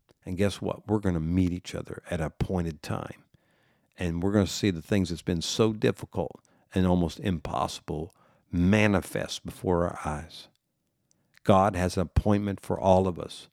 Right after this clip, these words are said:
and we together can do this as we move forward. And this, that, that story, if you, if you don't know the story, you see what happens here.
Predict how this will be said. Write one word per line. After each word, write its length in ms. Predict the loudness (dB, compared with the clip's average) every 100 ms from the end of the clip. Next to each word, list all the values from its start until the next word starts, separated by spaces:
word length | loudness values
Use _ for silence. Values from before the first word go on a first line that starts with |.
| _ _ -8
and 220 | -2 2
we 260 | 6 6 6
together 540 | 0 -2 0 0 -4
can 260 | -4 -4 0
do 200 | 0 0
this 360 | -2 -8 -12 -16 _ -4
as 180 | -2 2
we 120 | 2
move 420 | 6 8 8 6
forward. 680 | -4 -4 2 2 2 0 -4 _ _ _ 0
And 260 | 2 4
this, 200 | 2 0
that, 300 | -2 -4 -2
that 180 | -4 -2
story, 480 | 0 4 8 8 6
if 160 | 0 -6
you, 80 | -6
if 160 | -2
you 80 | 0
don't 200 | 0 0
know 180 | 0 0
the 100 | -2
story, 520 | 2 8 8 8 4 -4 -20 _ _ 0
you 160 | 2 4
see 380 | 2 4 4
what 260 | 6 4 4
happens 580 | 2 0 0 -4 -6 -6
here. 300 | -10 -10